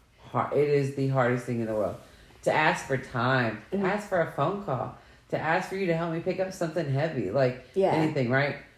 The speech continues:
Speaker 1: It's so hard for me. But we've really been, in the last year especially, but the last two years, been working on being vulnerable, right?
Speaker 2: Mm-hmm.
Speaker 1: And that the people I really love and trust and stuff, um,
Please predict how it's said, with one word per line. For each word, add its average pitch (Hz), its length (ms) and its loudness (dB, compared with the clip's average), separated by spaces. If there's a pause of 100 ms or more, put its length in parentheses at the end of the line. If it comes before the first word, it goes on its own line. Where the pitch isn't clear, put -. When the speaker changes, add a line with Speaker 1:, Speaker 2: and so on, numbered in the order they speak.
(400)
Speaker 1:
It's - 480 6 (140)
so 180 560 4
hard 170 240 8
for 147 60 -8
me. 139 100 0
But 127 160 4
we've 180 240 2
really 196 300 6
been, 180 280 0
in 139 160 -4
the 143 60 2
last 160 340 2
year 151 140 0
especially, 127 440 0
but - 320 -4
the 120 80 -6
last 117 260 -4
two 113 80 -6
years, 104 140 -6
been 113 160 -6
working 113 300 -4
on 95 300 -4
being 113 240 -2
vulnerable, 104 640 -6
right? 240 220 6
Speaker 2:
Mm-hmm. 220 220 2 (600)
Speaker 1:
And 123 480 2
that 135 140 0
the 135 80 -6
people 151 300 -2
I 131 80 6
really 127 280 4
love 123 300 2
and 113 140 -4
trust 127 380 0
and 120 140 -4
stuff, 90 380 -4 (220)
um, 113 480 -4